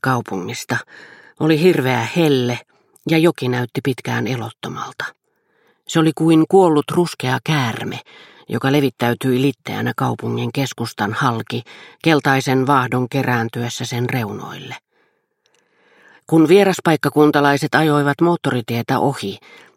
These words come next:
he sulkivat ikkunansa yököttävältä rikinkatkuiselta lemulta ja ihmettelivät, kuinka kukaan pystyi elämään sen keskellä.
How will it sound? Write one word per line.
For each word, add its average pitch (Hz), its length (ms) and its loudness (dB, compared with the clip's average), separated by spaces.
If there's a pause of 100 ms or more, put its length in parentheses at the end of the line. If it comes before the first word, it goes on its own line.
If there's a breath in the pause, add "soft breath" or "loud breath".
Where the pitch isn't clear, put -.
(120)
he 160 60 0
sulkivat 139 560 0
ikkunansa 120 560 -4
yököttävältä 117 840 -2
rikinkatkuiselta 120 1080 -4
lemulta 117 500 -4 (560 loud breath)
ja 151 100 4
ihmettelivät, 139 800 2
kuinka 147 300 2
kukaan 139 360 0
pystyi 151 400 -2
elämään 120 420 -2
sen 123 200 -6
keskellä. - 540 -12